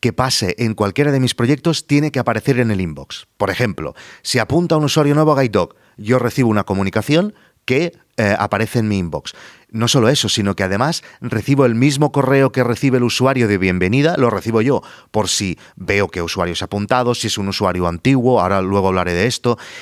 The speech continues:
y, eh, de, de esa manera, si él responde a ese email, yo también puedo responderlo desde ahí, ¿vale? O cualquier otra cosa, mm, por ejemplo, mm, se cae uno de los servidores, o, mm, recibo una factura,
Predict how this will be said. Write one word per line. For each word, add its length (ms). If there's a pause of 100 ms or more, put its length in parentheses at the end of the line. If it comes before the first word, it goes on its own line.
y, 400
eh, 260
de, 240
de 240
esa 160
manera, 300
si 300
él 100
responde 460
a 20
ese 140
email, 280
yo 160
también 360
puedo 340 (220)
responderlo 640
desde 260
ahí, 240
¿vale? 260 (240)
O 180
cualquier 340
otra 180
cosa, 320 (240)
mm, 200
por 140
ejemplo, 400 (200)
mm, 240
se 200
cae 380
uno 220
de 60
los 120
servidores, 520 (200)
o, 520
mm, 260
recibo 300
una 100
factura, 440